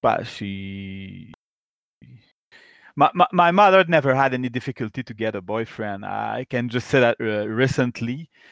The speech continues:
uh, my mother is sixty-eight. She recently broke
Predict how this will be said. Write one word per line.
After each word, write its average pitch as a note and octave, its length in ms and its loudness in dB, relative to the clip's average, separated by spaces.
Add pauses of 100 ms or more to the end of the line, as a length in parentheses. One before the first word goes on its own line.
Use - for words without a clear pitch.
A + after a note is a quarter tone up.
(160)
uh, G#2 400 -2
my A2+ 140 0
mother C3 300 4
is A#2 80 0
sixty-eight. A#2+ 580 -4 (600)
She G#2+ 920 -6 (440)
recently B2 480 -2
broke A#2+ 600 2